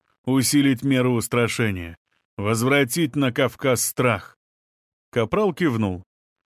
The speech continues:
«Кто бы спорил, Мурза, решать вам, аборигенам. А мы наемники, за деньги для вас все, что угодно. При обеспечении определенных условий, конечно». Мурза прервал помощника.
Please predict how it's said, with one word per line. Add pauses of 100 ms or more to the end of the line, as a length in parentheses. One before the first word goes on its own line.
(220)
«Кто
бы
спорил,
Мурза, (200)
решать
вам, (140)
аборигенам. (160)
А
мы
наемники,
за
деньги
для
вас
все,
что
угодно. (200)
При
обеспечении
определенных
условий,
конечно». (280)
Мурза
прервал
помощника.